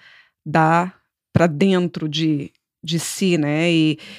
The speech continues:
com toda a paciência, com toda a maturidade. Realmente eu acho fantástico, principalmente porque eu não consegui fazer isso, então eu admiro muito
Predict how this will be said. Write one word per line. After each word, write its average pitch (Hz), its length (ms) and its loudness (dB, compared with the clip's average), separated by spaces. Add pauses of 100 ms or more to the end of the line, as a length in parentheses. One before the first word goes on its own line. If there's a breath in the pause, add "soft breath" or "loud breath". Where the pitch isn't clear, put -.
(200 loud breath)
com 180 180 0
toda 175 320 0
a 180 40 -2
paciência, 160 960 -2
com 165 240 -4
toda 156 800 -2
a - 20 -8
maturidade. 160 1400 -2 (480 soft breath)
Realmente 175 560 0
eu 170 80 0
acho 165 600 -2
fantástico, 175 720 0
principalmente 202 720 2
porque 226 220 4
eu 202 60 6
não 208 100 4
consegui 226 320 0
fazer 226 300 4
isso, 214 560 2
então 208 240 -2
eu 185 80 2
admiro 196 340 0
muito 190 420 -4